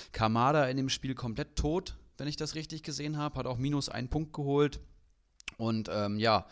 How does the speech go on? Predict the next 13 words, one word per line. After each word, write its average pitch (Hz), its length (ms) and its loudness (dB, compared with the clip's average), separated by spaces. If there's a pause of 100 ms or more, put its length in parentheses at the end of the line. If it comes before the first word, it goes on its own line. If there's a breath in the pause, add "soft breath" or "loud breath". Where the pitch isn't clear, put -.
(400 loud breath)
die 110 80 0
Stürmer 131 340 4
da 123 120 4
vorne, 123 420 0
beziehungsweise 107 560 -4
der 113 160 2
Stürmer 123 400 0
auch - 300 -6
nicht 123 280 -4
wirklich, 151 480 0
äh, 117 140 0
Abschlüsse 139 480 -2
gehabt. 123 460 -4